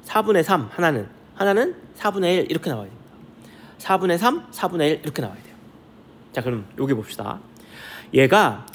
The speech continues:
유전자형이 이거면 라지 A가 스몰 A에 대해서 우성이기 때문에 요거에 대한 표현형은 라지 A로 보일 겁니다. 자, 근데 여기 보세요. 자, 근데 여기 보시면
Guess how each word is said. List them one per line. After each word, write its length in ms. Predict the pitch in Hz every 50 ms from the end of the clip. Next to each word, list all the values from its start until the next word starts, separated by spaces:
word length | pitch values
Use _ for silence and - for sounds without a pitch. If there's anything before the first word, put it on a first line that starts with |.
| - -
유전자형이 600 | 135 127 185 214 214 202 208 202 196 196 190 - -
이거면 640 | 135 131 - 156 135 123 131 175 202 180 120 101 92 - - - - - - - - - - - - - - -
라지 300 | - 123 131 160 160 226
A가 200 | 233 233 220 226
스몰 280 | 233 - 254 254 254 254
A에 280 | 247 240 226 220 208
대해서 220 | 185 190 190 185 196
우성이기 460 | 131 135 175 196 185 175 156 151 151
때문에 540 | - 139 143 160 180 214 220 165 113 107 113
요거에 440 | 127 139 151 156 185 226 226 220 214
대한 300 | 220 214 202 202 208 -
표현형은 680 | - 277 277 269 254 226 202 208 233 233 190 131 - - -
라지 500 | - 127 135 143 151 160 160 180 180 - -
A로 580 | - 135 160 180 180 147 117 101 - - 151 180
보일 240 | 139 131 135 135 131
겁니다. 340 | - - 120 101 - - - - - - - - - - - _ -
자, 100 | - 139
근데 560 | - 143 139 135 123 131 175 247 - - - - - - - -
여기 80 | 127
보세요. 480 | 131 131 151 147 139 156 208 277 339 - - - - - - - - - - - - -
자, 160 | - 110 98 - - - - - - - - - - - - - - - - - - -
근데 440 | - 151 151 151 151 156 147 123 101
여기 140 | - 143 151
보시면 480 | 139 123 120 - 143 175 185 143 101